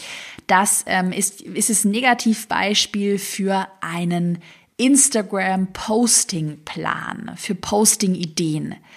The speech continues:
die man sich runterladen kann für einen Freebie. Habe ich nämlich selbst bei mir online, okay? Also erstmal Negativbeispiele. Negativbeispiel Nummer eins,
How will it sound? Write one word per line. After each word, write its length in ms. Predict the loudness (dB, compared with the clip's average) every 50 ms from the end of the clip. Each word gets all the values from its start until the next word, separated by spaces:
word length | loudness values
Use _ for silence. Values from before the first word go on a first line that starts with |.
| -16 _ -2
die 80 | 0
man 180 | 2 2 2 2
sich 220 | 2 2 0 0
runterladen 760 | 0 2 4 4 4 4 2 0 0 0 0 -2 -2 -6 -10 -10
kann 240 | -10 -8 -6 -6
für 140 | -4 0 4
einen 180 | 6 6 6 6
Freebie. 580 | 4 0 -2 0 2 2 2 2 -2 -8 -12 -8 -2
Habe 200 | 0 2 2 4
ich 100 | 4 4
nämlich 240 | 4 4 4 4
selbst 340 | 4 4 4 4 2 0 -2
bei 100 | 0 0
mir 200 | 2 2 0 2
online, 440 | 0 0 0 0 -4 -6 -6 -10 -12
okay? 420 | -12 -10 -6 -4 -4 -4 -4 -8 -10 -16 -14 -14 -14 -14 -14 -8 -4
Also 260 | -2 0 0 0 0
erstmal 360 | 2 2 2 4 4 4 4 6
Negativbeispiele. 1400 | 6 6 6 6 4 2 2 -2 -6 -6 -8 -8 -6 -4 -4 -4 -2 -2 -4 -4 -4 -6 -12 -12 -10 -10 -10 -12 -12 -14 -18 _ _ _ _ _ _ _ _ _ _ _ _ -14 -14 -14 -16 _ -2
Negativbeispiel 840 | 0 2 4 4 2 2 0 -4 -4 -2 -2 0 0 0 -2 -2 -2
Nummer 320 | -2 -2 -2 -2 -2 -2
eins, 360 | 0 0 2 2 2 2 0